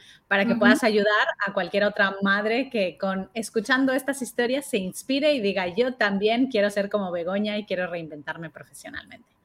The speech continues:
Speaker 1: Así que vamos a empezar por la pregunta más importante de todas y eso es, ¿cómo se llaman tus hijos y qué edades tienen?
Speaker 2: Pues mi hijo mayor se llama Íñigo, tiene ocho años.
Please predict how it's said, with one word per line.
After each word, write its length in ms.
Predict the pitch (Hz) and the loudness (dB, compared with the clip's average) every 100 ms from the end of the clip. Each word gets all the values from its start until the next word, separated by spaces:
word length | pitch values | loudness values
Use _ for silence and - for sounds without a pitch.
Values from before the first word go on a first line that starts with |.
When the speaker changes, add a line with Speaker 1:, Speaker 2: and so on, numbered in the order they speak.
| _ - - - _ | _ -20 -20 -20 _
Speaker 1:
Así 220 | - 196 254 | -8 -4 4
que 100 | 302 | 4
vamos 240 | 330 415 | 4 2
a 120 | 403 | 2
empezar 520 | 277 240 233 262 262 | 4 2 0 0 0
por 160 | 269 247 | 0 2
la 140 | 214 | 2
pregunta 380 | 202 196 202 202 | 4 2 2 0
más 360 | 208 202 233 - | 2 2 0 0
importante 760 | 233 190 190 185 196 196 190 - | 0 0 -2 0 0 0 -2 -4
de 180 | 175 | -6
todas 500 | 170 185 185 247 294 - | -2 -2 -2 -6 -10 -10
y 140 | 190 | -4
eso 180 | 196 214 | -2 2
es, 220 | 214 226 - - | 0 0 -6 -2
¿cómo 380 | 220 247 311 - | 0 0 -4 -10
se 200 | - 175 | -10 -8
llaman 400 | 180 214 277 - _ | -4 -2 -2 -4 _
tus 180 | - 185 | -12 -6
hijos 300 | 240 320 320 | -2 0 2
y 80 | 214 | 0
qué 80 | 196 | 2
edades 300 | 175 165 160 | 0 0 -4
tienen? 260 | - 120 - _ _ _ _ _ - - _ _ _ _ _ | -10 -14 -18 _ _ _ _ _ -20 -20 _ _ _ _ _
Speaker 2:
Pues 580 | 254 226 226 226 220 220 | 8 8 8 6 4 2
mi 120 | 233 | 2
hijo 180 | 240 262 | 2 4
mayor 340 | 254 247 247 | 4 6 4
se 160 | 240 240 | 4 0
llama 480 | 233 233 226 226 233 | 0 2 2 4 2
Íñigo, 520 | 285 311 320 349 392 | 2 2 4 4 4
tiene 260 | 240 220 226 | 0 0 -2
ocho 300 | 220 - 233 | -4 0 4
años. 680 | 262 302 330 349 427 - | 4 4 0 -2 -4 -12